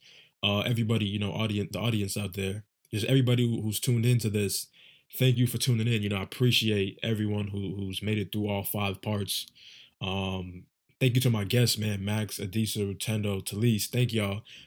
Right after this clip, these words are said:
for just allowing the audience to step into your shoes. I appreciate it. You know, my goal, you know, as the producer of this series was really to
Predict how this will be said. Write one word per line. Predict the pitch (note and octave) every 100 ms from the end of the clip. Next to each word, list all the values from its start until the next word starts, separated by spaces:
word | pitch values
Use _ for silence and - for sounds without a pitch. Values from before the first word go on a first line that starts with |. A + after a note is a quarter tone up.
| _
for | - G#2
just | G#2 G#2
allowing | G2+ G#2 A#2+ A2+
the | -
audience | A2+ A2 G#2+ -
to |
step | - A#2 A2
into | G2+
your | F2+ A2 G#2+
shoes. | - B2 A2+ G2
I | F#2+
appreciate | F2 B2 C3 G#2+ G2 F#2+
it. | F2
You | F#2+
know, | G2 G2+ - - - -
my | G#2+
goal, | F#2+ D3+ D3
you | B2+
know, | B2 A#2
as | F#2+ B2
the | G#2+
producer | A2+ G#2 A#2 -
of | G#2
this | G#2 -
series | D3 D3 A2
was | G#2 F#2+
really | A2+ B2+ A#2+
to | - A2+ G#2+